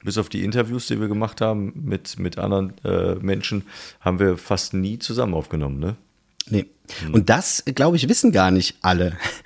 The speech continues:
Speaker 2: <laughs> Einige, die auch schon lange zuhören, ähm,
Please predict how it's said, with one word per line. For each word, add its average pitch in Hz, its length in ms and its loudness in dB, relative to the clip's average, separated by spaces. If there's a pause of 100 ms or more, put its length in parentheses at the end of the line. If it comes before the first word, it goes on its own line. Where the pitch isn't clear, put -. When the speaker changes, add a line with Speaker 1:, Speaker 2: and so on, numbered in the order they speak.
Speaker 2:
<laughs> - 420 -10
Einige, 156 500 6
die 117 220 0
auch 113 120 -4
schon 120 180 4
lange 151 240 6
zuhören, 131 720 4
ähm, 117 360 2